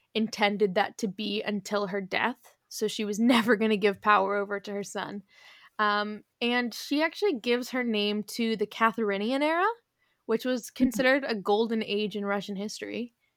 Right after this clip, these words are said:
Speaker 1: So that's really interesting.
Speaker 2: You go,
Speaker 1: <laughs>
Speaker 2: girl.
Speaker 1: And then kind of leading into, like, the end of her life, she, uh, Potemkin dies in seventeen ninety-one.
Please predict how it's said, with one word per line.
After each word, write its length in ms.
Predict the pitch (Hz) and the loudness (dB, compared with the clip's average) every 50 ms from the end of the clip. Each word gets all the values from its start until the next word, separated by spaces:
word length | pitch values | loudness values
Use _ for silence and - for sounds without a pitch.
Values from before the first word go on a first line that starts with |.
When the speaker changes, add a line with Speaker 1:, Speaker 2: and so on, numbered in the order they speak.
| _ - _ _ _ _ _ _ _ _ _ | _ -20 _ _ _ _ _ _ _ _ _
Speaker 1:
So 180 | - - 214 196 | -12 -10 -6 -4
that's 300 | 202 196 - - - 233 | -4 -4 -6 -8 -8 -8
really 220 | 220 214 214 202 | -8 -8 -8 -10
interesting. 640 | 208 196 - - - - 185 - - 226 247 320 359 226 214 | -12 -12 -12 -14 -16 -16 -18 -14 -12 -12 -10 -8 -8 -6 -4
Speaker 2:
You 320 | 220 226 233 247 262 247 240 | -2 -2 -2 -2 -2 -2 0
go, 280 | - 214 220 269 349 427 427 | 2 2 4 2 0 0 2
Speaker 1:
<laughs> 20 | 269 | 2
Speaker 2:
girl. 640 | 262 262 262 269 277 294 320 349 381 415 453 494 - _ _ _ _ _ _ - 302 - - - 392 - - - _ - | 2 4 4 4 4 2 2 2 0 -2 -4 -6 -12 _ _ _ _ _ _ -20 -18 -16 -12 -10 -10 -10 -12 -14 _ -2
Speaker 1:
And 220 | 262 262 262 262 269 | -2 0 0 2 2
then 380 | 269 262 262 262 254 254 - - _ | 2 2 2 2 0 -2 -6 -10 _
kind 220 | - 269 285 285 311 | -6 -4 -2 -2 -2
of 80 | 302 | -2
leading 280 | 294 285 285 277 277 262 | -2 -2 -2 -2 -2 -2
into, 220 | 247 247 240 - 247 | -2 -4 -4 -2 -2
like, 160 | 233 233 - | -2 -2 -2
the 160 | 240 214 - 165 | -2 -2 0 0
end 200 | 196 196 208 214 | -2 -2 -2 -4
of 100 | 202 185 | -6 -4
her 120 | 208 202 | -4 -4
life, 540 | 190 180 180 180 185 196 196 - - - _ _ _ _ _ _ _ _ _ _ _ _ _ _ _ _ _ _ _ | -4 -4 -4 -4 -4 -6 -6 -10 -14 -20 _ _ _ _ _ _ _ _ _ _ _ _ _ _ _ _ _ _ _
she, 520 | - - - - 254 247 240 240 233 - - | -16 -14 -8 -4 -4 -2 -2 -2 -4 2 4
uh, 220 | 226 220 214 208 | 6 8 8 6
Potemkin 720 | - - 240 - 294 294 302 285 - 220 196 196 202 214 - _ - - - - - - - _ _ _ _ _ _ _ _ _ _ _ 196 | 4 2 0 4 6 6 4 4 2 0 0 0 0 -2 -6 _ -18 -20 -20 -20 -20 -20 -20 _ _ _ _ _ _ _ _ _ _ _ 0
dies 580 | - 226 226 226 226 226 226 226 226 226 - - - | 6 8 8 8 8 8 8 6 4 4 2 0 -2
in 180 | 220 214 220 | -2 -2 0
seventeen 460 | - - 247 240 262 254 233 - 254 | 2 2 2 2 2 -2 -4 -2 -2
ninety-one. 760 | 240 233 220 220 220 220 196 208 196 202 202 190 202 208 - | 0 0 0 0 -2 -2 0 0 0 0 0 0 -2 -6 -8